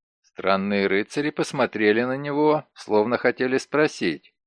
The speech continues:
«А куда же она ещё могла пойти?» «Вы, очевидно, плохо знаете женщин», продолжил Шерман.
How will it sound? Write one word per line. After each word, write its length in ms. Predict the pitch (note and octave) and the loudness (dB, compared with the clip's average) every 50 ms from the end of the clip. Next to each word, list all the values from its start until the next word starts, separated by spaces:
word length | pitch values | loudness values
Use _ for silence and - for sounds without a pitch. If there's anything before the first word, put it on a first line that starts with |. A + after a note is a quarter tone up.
| _ _ _ _ | _ _ _ _
«А 100 | D#2 D#2+ | -4 -4
куда 360 | - - G2 E2+ F#2+ G#2+ A2 F#2+ | -4 -6 -6 0 2 4 4 4
же 140 | A2+ C3+ | 2 0
она 180 | C3+ C#3 D3 D3+ | 0 0 0 0
ещё 340 | D#3+ D3+ - - G#3 G3+ F#3 | 0 0 0 2 2 2 2
могла 320 | D#3 B2+ F#2 G2 - F3+ | 2 0 2 2 0 0
пойти?» 560 | - F#2+ F#2+ F#2 - - - - D#2 C#3 - - _ _ _ _ _ _ _ _ _ _ _ _ _ _ _ _ _ _ _ _ - | 2 2 0 0 0 -2 -6 -6 -4 -6 -8 -12 _ _ _ _ _ _ _ _ _ _ _ _ _ _ _ _ _ _ _ _ -10
«Вы, 260 | E2+ F#2 A#2+ D#3+ F#3 | -2 0 2 2 2
очевидно, 580 | E3+ - - - - G3 G3+ G3 F3+ G3+ G3+ | 0 0 -2 -2 0 0 0 2 2 2 0
плохо 400 | - - F#3 F#3+ F#3+ - G#3 G3+ | 2 4 4 4 4 4 4 2
знаете 500 | F#3 F3 F#3+ G3 F#3+ F#3+ F3+ - G#3+ G#3 | 2 2 2 2 4 2 2 2 2 2
женщин», 680 | F#3 E3+ F#3 D#3 C3 C3 C3+ - - F3+ E3 B2 E2+ - - _ | 2 4 4 2 2 2 -2 -4 -6 -6 -6 -8 -10 -12 -14 _
продолжил 640 | - G2 G#2 G2+ F#2+ G#2 F#2+ F2+ D#2+ F2 G#2 G2+ F#2+ | -2 0 0 2 2 2 2 2 0 -2 -4 -6 -6
Шерман. 600 | - - A#2+ G#2 F#2 E2+ E2 D#2 D2+ C#2 - | -4 0 2 2 2 0 -2 -8 -12 -14 -16